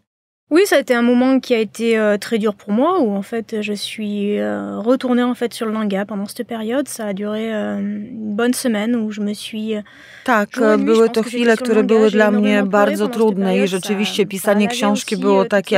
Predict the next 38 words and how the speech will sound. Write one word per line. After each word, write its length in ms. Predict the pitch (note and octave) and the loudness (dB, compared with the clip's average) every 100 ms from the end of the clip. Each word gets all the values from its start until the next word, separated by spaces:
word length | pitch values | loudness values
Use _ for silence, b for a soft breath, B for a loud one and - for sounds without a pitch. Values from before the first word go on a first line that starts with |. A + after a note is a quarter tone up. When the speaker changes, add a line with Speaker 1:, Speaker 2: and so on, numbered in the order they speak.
| F#3+ | 0
Speaker 2:
jakbym 160 | F#3+ | 0
Speaker 1:
choses, 100 | G3 | 0
ça 40 | F#3+ | 0
a 20 | F#3 | 0
fait 60 | |
Speaker 2:
wróciła 400 | G3+ G#3 A3+ G#3 | -2 -2 2 4
Speaker 1:
reposer 120 | F#3+ F#3 | 4 2
les 60 | |
Speaker 2:
wtedy 200 | - G3 | -2 -2
Speaker 1:
choses. 80 | F#3+ | 0
Speaker 2:
na 100 | F#3+ | 0
Nangę 540 | F#3 F#3 F3+ F3 F3 G#3+ B B B B | 2 4 2 2 2 0 B B B B
Speaker 1:
Et 60 | B3 | -8
ça 160 | A#3+ | -4
a 60 | G#3+ | -2
Speaker 2:
i, 40 | |
Speaker 1:
permis 220 | G3 G3 F#3+ | 0 0 0
que 60 | |
je 60 | G#3+ | -2
Speaker 2:
przez 220 | G3+ G3+ | 0 0
Speaker 1:
m'en 80 | G3+ | -2
éloigne 200 | G3+ G3+ G3+ | -2 -2 2
Speaker 2:
cały 220 | G#3+ G#3+ | 2 4
Speaker 1:
un 40 | |
petit 60 | F#3 | 2
peu, 100 | A#3 | 0
Speaker 2:
tydzień 320 | F#3+ F#3+ F#3 | 0 0 0
Speaker 1:
m'éloigne 100 | F#3 | -2
un 20 | |
Speaker 2:
wtedy 260 | F3+ G#3 F#3 | -4 -4 0
Speaker 1:
peu. 60 | G3 | 0
Speaker 2:
nie 80 | |
Speaker 1:
Donc, 80 | F#3+ | -2
Speaker 2:
spałam 320 | G#3+ G3 G3 F#3 | 2 4 4 2
Speaker 1:
euh, 20 | |
Speaker 2:
praktycznie, 460 | F#3 A3 G#3 - | -2 -4 -8 -4
Speaker 1:
je 60 | |
pense 40 | G3 | -4